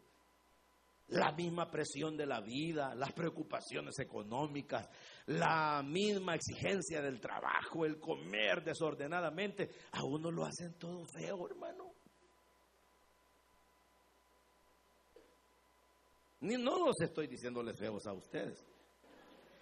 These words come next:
sino que a lo que yo me estoy refiriendo es que la gente cambia. En estos países que la gente no tiene seguros médicos,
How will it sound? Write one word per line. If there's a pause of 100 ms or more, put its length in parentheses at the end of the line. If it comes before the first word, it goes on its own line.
(140)
sino
que (280)
a
lo
que
yo
me
estoy
refiriendo
es
que
la
gente
cambia. (1400)
En
estos
países
que
la
gente
no
tiene
seguros
médicos,